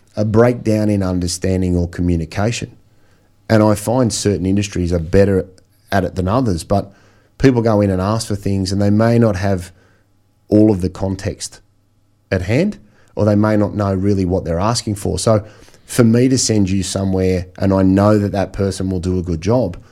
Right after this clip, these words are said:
I also then have a, the ability to let them know what's going on, bring them up to speed, give them the history, give them the background. That then not only saves you half an hour of time if they're billing by the hour, but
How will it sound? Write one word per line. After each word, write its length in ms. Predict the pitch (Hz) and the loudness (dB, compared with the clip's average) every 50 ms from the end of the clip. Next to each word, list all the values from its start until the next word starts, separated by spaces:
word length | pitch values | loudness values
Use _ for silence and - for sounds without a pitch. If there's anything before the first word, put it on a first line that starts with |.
| _ - - - - | _ -20 -10 -2 2
I 100 | 104 107 | 4 4
also 300 | 113 123 113 - 113 98 | 4 4 2 0 -2 -2
then 200 | 92 104 104 95 | -2 0 -2 -2
have 200 | 87 92 95 90 | -2 -4 -4 -4
a, 60 | 90 80 | -4 -6
the 260 | 82 87 92 92 90 | -6 -4 -2 -2 0
ability 520 | 85 82 95 98 104 107 110 98 90 87 | 0 0 0 0 0 0 0 0 -2 -2
to 520 | 87 - - 98 98 95 98 95 95 92 - - - _ _ _ _ _ _ _ _ _ _ _ _ _ _ _ _ _ _ _ - | -4 -4 -2 0 0 0 0 0 -2 -4 -8 -14 -20 _ _ _ _ _ _ _ _ _ _ _ _ _ _ _ _ _ _ _ 0
let 320 | - 98 110 117 113 107 | 2 4 6 6 4 4
them 120 | 107 101 98 | 2 2 2
know 160 | 98 95 95 | 2 2 2
what's 200 | 90 87 85 - | 0 -2 -4 -6
going 260 | - 90 90 90 87 | -6 -4 -4 -4 -4
on, 200 | 87 87 80 78 - - | -4 -6 -8 -10 -6 -2
bring 260 | 101 110 113 113 113 | 2 2 4 4 2
them 120 | 110 104 | 2 0
up 140 | 98 90 - - | 0 -2 -4 -8
to 60 | 92 | -10
speed, 460 | - - - 95 92 92 87 107 101 | -10 -6 -4 -4 -4 -4 -4 -6 0
give 240 | 95 113 113 107 104 | 2 2 2 4 2
them 160 | 113 110 104 | 2 2 2
the 80 | 95 87 | 0 -2
history, 400 | 92 101 98 - - 92 90 87 | -2 -4 -6 -4 -4 -4 -4 -4
give 260 | 80 80 104 110 98 | -2 0 0 0 2
them 140 | 104 98 90 | 0 0 -2
the 80 | 85 | 0
background. 600 | 78 107 120 147 156 - - 80 76 76 82 - - _ _ _ _ _ _ _ - | 0 0 0 0 -2 -6 -8 -8 -8 -10 -12 -14 -18 _ _ _ _ _ _ _ 0
That 260 | - 120 139 - - | 2 2 2 2 2
then 220 | 104 104 98 101 101 | 0 0 2 4 4
not 120 | 104 101 | 2 2
only 280 | 98 98 95 92 90 85 | 2 0 0 0 -2 -2
saves 420 | - - 98 101 98 92 90 90 | -2 -2 0 0 0 -2 -2 -2
you 160 | 98 98 92 | -2 -2 -2
half 340 | 85 - - 107 104 98 - | -2 -2 -2 -2 -2 -2 -2
an 60 | 92 | -2
hour 240 | 95 95 95 90 85 | -2 0 0 0 0
of 160 | 82 78 - | -2 -4 -6
time 320 | - - 110 110 110 104 95 | -8 -6 -4 -2 -2 -2 -2
if 100 | 87 - | -2 -4
they're 120 | - 92 | -4 -2
billing 320 | 85 90 101 98 98 95 87 | 2 2 2 4 2 2 0
by 160 | 87 90 90 | 0 0 0
the 180 | 87 - 85 90 | -2 -4 -4 -2
hour, 380 | 113 127 101 73 82 104 120 - - - - - - - - - - - | -2 -2 -2 -4 -6 -8 -10 -12 -16 -20 -20 -20 -20 -20 -20 -20 -2 2
but 280 | - 107 98 - - | 2 2 2 2 -4